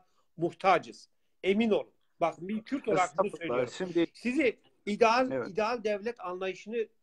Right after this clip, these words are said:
Speaker 1: buyurun Kürdistan'da üniversitenizi kurun, kürsünüzü kurun, bunu dile getirin ve Kürtleri, Kürt gençlerini, Kürt dimağını bu şekilde yetiştiriniz. Bundan hiç şüphe,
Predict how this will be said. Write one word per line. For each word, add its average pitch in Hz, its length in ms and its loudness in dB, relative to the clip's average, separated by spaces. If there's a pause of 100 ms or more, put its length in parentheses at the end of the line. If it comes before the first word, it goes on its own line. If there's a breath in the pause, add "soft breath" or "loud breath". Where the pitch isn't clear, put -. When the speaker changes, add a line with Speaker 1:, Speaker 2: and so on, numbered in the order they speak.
(160)
Speaker 1:
buyurun 226 280 -4
Kürdistan'da 214 720 -6
üniversitenizi 180 640 -2
kurun, 233 400 0 (640 soft breath)
kürsünüzü 185 600 -2
kurun, 240 400 2 (100)
bunu 175 280 4
dile 175 220 2
getirin 202 540 -2
ve 165 120 0
Kürtleri, 226 600 0 (640)
Kürt 262 300 4
gençlerini, 170 640 2
Kürt 247 300 -4
dimağını 180 560 2
bu 254 80 0
şekilde 208 580 0
yetiştiriniz. 185 840 -4 (420)
Bundan 196 340 0
hiç 262 180 0
şüphe, 220 280 0